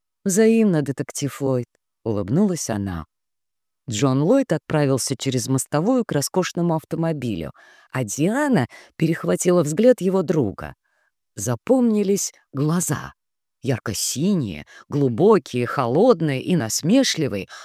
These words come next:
одновременно. И взгляд, скользнувший по ней, не то тёплый, не то ледяной.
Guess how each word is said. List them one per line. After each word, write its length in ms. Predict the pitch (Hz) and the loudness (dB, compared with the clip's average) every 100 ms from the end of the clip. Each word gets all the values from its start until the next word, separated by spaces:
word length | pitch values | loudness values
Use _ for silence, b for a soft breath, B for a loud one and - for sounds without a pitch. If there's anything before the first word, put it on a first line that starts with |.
| - | -6
одновременно. 960 | 185 208 190 196 180 110 80 71 76 - _ _ _ _ _ - | 0 2 2 0 -2 -2 -6 -12 -14 -20 _ _ _ _ _ -4
И 100 | 214 | 0
взгляд, 460 | 220 214 220 120 | 2 2 0 -2
скользнувший 720 | - - 131 123 196 185 - 180 | -6 -6 -6 -2 -2 -2 -4 -4
по 120 | 180 | -4
ней, 360 | 185 101 80 b b b b | -4 -4 -6 b b b b
не 120 | 165 | -2
то 140 | 175 226 | 2 0
тёплый, 560 | - 311 - 135 110 b b b | 2 0 2 0 -2 b b b
не 160 | 160 165 | -4 -2
то 160 | - | 0
ледяной. 640 | 247 180 139 113 101 90 69 | 0 0 0 -2 -4 -8 -12